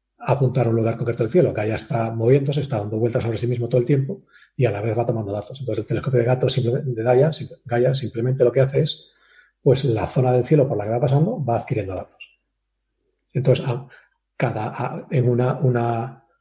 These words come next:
es una función bastante complicada porque es un movimiento en varias, en varios ejes de rotación y demás. Entonces, cada X tiempo vuelve a repetir las mismas estrellas. Entonces, tú vas acumulando esas pasadas y vas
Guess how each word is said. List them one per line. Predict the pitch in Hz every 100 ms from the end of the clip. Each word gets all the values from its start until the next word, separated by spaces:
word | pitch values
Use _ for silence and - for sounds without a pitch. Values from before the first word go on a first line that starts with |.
| _ _ -
es | 139
una | 131
función | 131 135 120
bastante | 123 127 131
complicada | 120 127 156 - - _ _ _
porque | 139 110 107
es | -
un | 110
movimiento | 104 110 104 107 107 107 -
en | 113 98 95
varias, | 110 101 - -
en | 110
varios | 101 101 101 110
ejes | - 113
de | 101
rotación | 104 170 185 151
y | 110
demás. | 123 202 - - - -
Entonces, | - 135
cada | 131 107
X | 113 139 -
tiempo | 151 135 151 180 _ _
vuelve | 151 120 120 123 117 117
a |
repetir | 127 123 127 135
las | 120
mismas | 120 110
estrellas. | 107 - 107 - - _ _ _ _ _ _ _
Entonces, | 120 135 117 -
tú | 139 139 -
vas | 120 135
acumulando | 135 117 127 131 131 147 -
esas | 127 117 -
pasadas | 139 156 160 - 135
y |
vas | 104 107 -